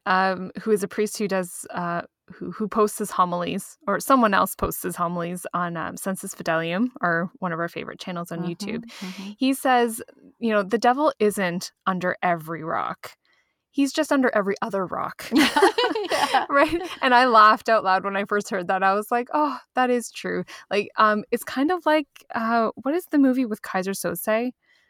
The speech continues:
Speaker 1: Keyser
Speaker 2: Oh, yeah, The
Speaker 1: Söze?
Speaker 2: Usual
Speaker 1: Um,
Speaker 2: Suspects. It's a great
Speaker 1: right,
Speaker 2: movie,
Speaker 1: right.
Speaker 2: yeah.
Speaker 1: Like, the greatest trick the devil ever played on the world was convincing it that it, he didn't exist.
Speaker 2: Yeah.
Speaker 1: I feel like that's kind of the, the climate we're living in right now, where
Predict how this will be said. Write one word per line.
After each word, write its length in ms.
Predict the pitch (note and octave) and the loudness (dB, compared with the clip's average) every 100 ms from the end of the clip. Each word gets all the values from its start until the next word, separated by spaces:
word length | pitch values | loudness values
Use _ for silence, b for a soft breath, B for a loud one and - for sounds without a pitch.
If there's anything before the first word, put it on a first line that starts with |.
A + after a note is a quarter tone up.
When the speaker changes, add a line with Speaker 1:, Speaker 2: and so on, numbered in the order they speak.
| _ | _
Speaker 1:
Keyser 120 | - G#3 | -4 2
Speaker 2:
Oh, 160 | C#4+ | 4
yeah, 180 | A#3 B3+ | 4 4
The 80 | F#3+ | 4
Speaker 1:
Söze? 40 | |
Speaker 2:
Usual 220 | A3+ A3 G#3 | 0 0 -2
Speaker 1:
Um, 60 | |
Speaker 2:
Suspects. 680 | G3+ G#3+ G#3 G#3 - - - - - | -2 -6 -2 -4 -4 -16 -18 -20 -10
It's 80 | A3 | 0
a 20 | |
great 340 | C#4+ D4 G3+ | 2 4 2
Speaker 1:
right, 20 | E3+ | -2
Speaker 2:
movie, 260 | D3+ C#3+ | -4 0
Speaker 1:
right. 120 | G#3 | 0
Speaker 2:
yeah. 140 | D3 D3+ | 0 -2
Speaker 1:
Like, 300 | A3 F#3+ - | -2 -2 -2
the 100 | G#3+ | -2
greatest 800 | - F#3+ G3 G#3 A#3 - - - - - _ _ _ - | -2 -2 0 2 0 -4 -8 -8 -8 -20 _ _ _ -14
trick 280 | - G#3 - | -4 -4 -4
the 120 | G3+ | -6
devil 380 | F#3 G#3+ G#3 A3 - | 0 2 4 4 4
ever 220 | G3 A3 | 0 -2
played 260 | - G3+ | -2 -2
on 120 | G3+ G3 | -2 -2
the 60 | |
world 240 | F3 F3+ - | -2 -4 -4
was 120 | F3 | -12
convincing 580 | - F#3 E3+ E3+ - G3+ | -8 -6 -6 -8 -8 -4
it 220 | G3+ - | -4 -2
that 160 | E3+ - _ | -6 -6 _
it, 160 | F#3 - - | -12 -12 -10
he 160 | G3+ | -6
didn't 200 | F3+ E3+ | -4 -4
exist. 600 | E3 E3 E3 C4 - - | -6 -4 -2 -2 -4 -10
Speaker 2:
Yeah. 280 | F3 D#3 D#3 - B B B B | -8 -6 -6 -8 B B B B
Speaker 1:
I 40 | - | -4
feel 160 | C4 | 4
like 140 | D#4+ D#4+ | 4 4
that's 280 | C4 - - | 0 -2 -10
kind 280 | - C4+ C4 | -4 2 2
of 120 | A#3 | 4
the, 380 | A#3+ A3+ G#3 G3+ | 4 4 2 0
the 120 | G3+ | -4
climate 500 | - - G3+ G3 G#3 | -8 -4 -2 -2 -2
we're 120 | G3 G3 | -2 -2
living 340 | F3 E3+ G#3 | -2 -2 -4
in 120 | G#3+ | -2
right 180 | A3 A3+ | -2 -4
now, 420 | A3 G#3+ B3+ D4+ - | -2 0 4 2 2
where 380 | G3 G3+ F#3+ | 0 4 4